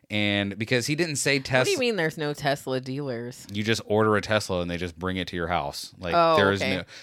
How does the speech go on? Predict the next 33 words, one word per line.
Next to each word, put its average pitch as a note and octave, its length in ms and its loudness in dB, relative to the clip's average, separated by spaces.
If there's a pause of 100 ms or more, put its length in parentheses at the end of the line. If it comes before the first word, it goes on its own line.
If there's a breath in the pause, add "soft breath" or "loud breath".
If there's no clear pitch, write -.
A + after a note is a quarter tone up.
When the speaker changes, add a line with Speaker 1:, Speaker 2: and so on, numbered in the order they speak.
Speaker 1:
there's A#2 180 2
Speaker 2:
You A#2 60 -2
don't A2+ 100 8
Speaker 1:
nowhere G#2+ 320 8
Speaker 2:
oh, - 20 2
Speaker 1:
to, F3 160 10
Speaker 2:
okay, E3 80 4
Speaker 1:
like C#3+ 200 6
Speaker 2:
and C#3+ 100 -2
you C#3+ 40 -4
get C#3+ 200 -2
to D3+ 80 -14
keep C#3 260 -6
it B2 140 -2
for C#3 120 -4
a C3 60 -4
few C3+ 180 -8
days C3 240 -4
and C3+ 120 -8
test C3 240 -6
drive C3+ 180 -2
it. C#3 200 -4
Speaker 1:
Mm-hmm. G#2+ 500 -2
And A2 120 0
there's, A2 220 2
there's C3+ 300 0
nowhere C#3+ 300 6
to B2+ 60 4
go A2 540 4 (220)
to, A2+ 100 -2
like, G2 420 -2
there's A2 300 -4
no G#2+ 300 0